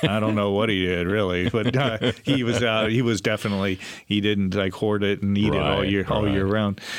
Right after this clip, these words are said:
Speaker 1: But, uh, no, he disposed of it through, like, an incinerator
Speaker 2: Mm-hmm.
Speaker 1: thing. But, uh, and kids would do this. You know, a lot of kids would
Speaker 2: Take the
Speaker 1: bring their
Speaker 2: money.
Speaker 1: candy in. "Ah, give
Speaker 2: Yeah.
Speaker 1: me the money."
Speaker 2: Give me the
Speaker 1: <laughs> You know?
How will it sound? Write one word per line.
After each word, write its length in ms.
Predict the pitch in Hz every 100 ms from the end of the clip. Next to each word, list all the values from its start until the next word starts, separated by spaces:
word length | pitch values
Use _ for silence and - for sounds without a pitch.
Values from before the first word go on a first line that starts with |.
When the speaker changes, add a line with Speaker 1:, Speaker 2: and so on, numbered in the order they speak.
| - -
Speaker 1:
But, 260 | 123 113
uh, 440 | 123 110 107 107 101
no, 220 | 110 107
he 180 | 113 113
disposed 720 | 107 - - 107 110 104 98
of 140 | 92
it 200 | 92 -
through, 300 | - 98 98
like, 180 | 95 87
an 80 | 87
incinerator 960 | 87 - 110 95 90 92 - - - - - -
Speaker 2:
Mm-hmm. 120 | 82 78
Speaker 1:
thing. 360 | 98 85 87 - - - -
But, 380 | - 101 95 -
uh, 600 | 120 107 104 101 95 95 92 - - - - - - - - - - -
and 180 | 127 127
kids 260 | 208 143
would 100 | 151
do 200 | 143 214
this. 400 | 131 - - -
You 140 | - 110
know, 160 | 120
a 80 | 117
lot 120 | 123
of 60 | 127
kids 240 | 160 147
would 80 | 117
Speaker 2:
Take 120 | 117
the 40 | 113
Speaker 1:
bring 140 | 135
their 100 | 131
Speaker 2:
money. 140 | 185 98
Speaker 1:
candy 320 | 139 127 143
in. 60 | 143
"Ah, 120 | 131
give 140 | 135 147
Speaker 2:
Yeah. 100 | 160
Speaker 1:
me 80 |
the 100 | 151
money." 340 | 120 127 214 90 - -
Speaker 2:
Give 160 | 101 120
me 140 | 135
the 100 | 156
Speaker 1:
<laughs> 0 |
You 60 |
know? 60 | 147